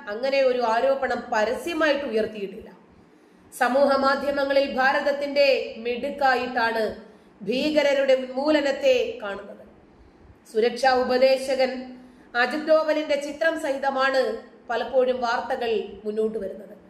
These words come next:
ഔദ്യോഗികമായി ഭാരതം നിഷേധിക്കുക തന്നെയാണ് ഈ വിവരം. ഭീകരവാദത്തിനെതിരെ ഏതറ്റം വരെ പോകുമെങ്കിലും നിയമം വിട്ടൊന്നും ചെയ്യില്ലെന്ന നിലപാടിൽ ഉറച്ചു നിൽക്കുകയാണ് ഭാരതം.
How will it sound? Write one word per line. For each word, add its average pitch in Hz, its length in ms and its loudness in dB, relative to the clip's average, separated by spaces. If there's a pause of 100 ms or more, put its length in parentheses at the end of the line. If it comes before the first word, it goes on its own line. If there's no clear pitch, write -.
(540)
ഔദ്യോഗികമായി 269 800 0 (100)
ഭാരതം 277 460 0
നിഷേധിക്കുക 294 720 -2
തന്നെയാണ് 208 480 -4
ഈ - 80 -8
വിവരം. 190 280 -12 (680)
ഭീകരവാദത്തിനെതിരെ 247 1120 2 (320)
ഏതറ്റം 285 480 2
വരെ 277 120 2 (100)
പോകുമെങ്കിലും 277 680 0 (760)
നിയമം 330 400 0
വിട്ടൊന്നും 302 480 0
ചെയ്യില്ലെന്ന 294 540 0 (260)
നിലപാടിൽ 277 640 0
ഉറച്ചു 262 320 -2
നിൽക്കുകയാണ് 226 560 -2 (100)
ഭാരതം. 196 380 -10